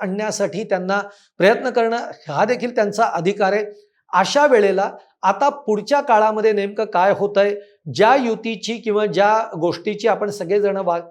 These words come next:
वाट बघतोय ती, अ, घोषणा होणार नाही होणार याकडे देखील आपल्या सगळ्यांचे डोळे लागलेले आहेत, असं सुषमा अंधारे म्हणालेले आहेत. म्हणजे आता जरी युतीची घोषणा ही टप्प्यामध्ये आलेली आहे,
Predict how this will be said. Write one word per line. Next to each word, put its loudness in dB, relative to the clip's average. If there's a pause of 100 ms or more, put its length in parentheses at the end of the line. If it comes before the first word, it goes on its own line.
वाट 2
बघतोय -2 (240)
ती, -4 (220)
अ, 6
घोषणा 0
होणार 0
नाही -4
होणार 0 (360)
याकडे 4
देखील 0
आपल्या 0
सगळ्यांचे -2
डोळे 2
लागलेले 2
आहेत, 2 (580)
असं 4 (480)
सुषमा -2 (100)
अंधारे 2
म्हणालेले -6
आहेत. -20 (300)
म्हणजे 0
आता 2 (260)
जरी 0
युतीची -6
घोषणा -4 (380)
ही 2
टप्प्यामध्ये 0
आलेली 2
आहे, -4